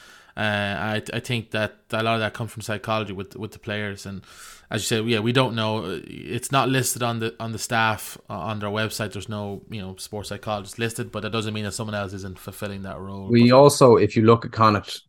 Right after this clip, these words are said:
Speaker 2: you know, Bundy and Farrell were in the twelve thirteen the weekend, but we have a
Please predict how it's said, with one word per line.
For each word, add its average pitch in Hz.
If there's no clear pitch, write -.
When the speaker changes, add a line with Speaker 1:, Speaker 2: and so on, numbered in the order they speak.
Speaker 2:
you 110
know, 90
Bundy 131
and 120
Farrell 113
were 98
in 104
the 95
twelve 92
thirteen 92
the 82
weekend, 92
but 90
we 113
have 113
a 95